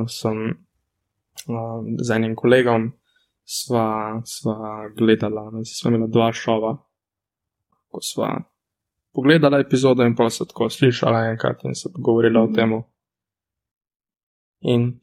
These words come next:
Speaker 1: imaš občutek, da nekako skupaj gledaš. In imaš čisto
Speaker 2: Ja,
Speaker 1: nekak
Speaker 2: jaz sem
Speaker 1: drugačen
Speaker 2: isto eno
Speaker 1: zagon.
Speaker 2: serijo tako gledala. Mad Mene.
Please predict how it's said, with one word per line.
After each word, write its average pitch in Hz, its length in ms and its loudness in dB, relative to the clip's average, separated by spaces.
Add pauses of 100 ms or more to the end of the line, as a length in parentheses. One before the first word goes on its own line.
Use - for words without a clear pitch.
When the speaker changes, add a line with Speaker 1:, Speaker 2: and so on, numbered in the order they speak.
Speaker 1:
imaš 147 300 2
občutek, 131 320 0
da 120 100 4
nekako 120 300 2
skupaj - 320 -2
gledaš. 113 540 0 (800)
In - 20 -4
imaš 127 220 -6
čisto - 260 -2
Speaker 2:
Ja, 226 180 6
Speaker 1:
nekak 233 80 4
Speaker 2:
jaz 233 80 2
sem 226 80 0
Speaker 1:
drugačen 247 320 4
Speaker 2:
isto 208 80 6
eno 196 160 4
Speaker 1:
zagon. 220 200 2
Speaker 2:
serijo 196 360 4
tako 208 240 -4
gledala. 196 480 -2 (360)
Mad 202 340 2
Mene. 175 460 -4